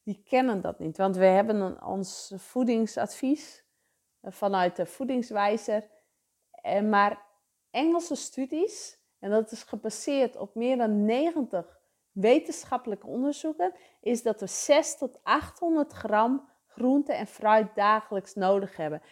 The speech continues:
En, eh, gr-, ehm, eh, honderd gram is één, eh,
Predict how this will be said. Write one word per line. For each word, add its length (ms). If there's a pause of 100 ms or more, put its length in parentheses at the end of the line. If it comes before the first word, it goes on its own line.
(160)
En, 320
eh, 260
gr-, 400
ehm, 600 (560)
eh, 220
honderd 320
gram 300
is 260
één, 480 (360)
eh, 380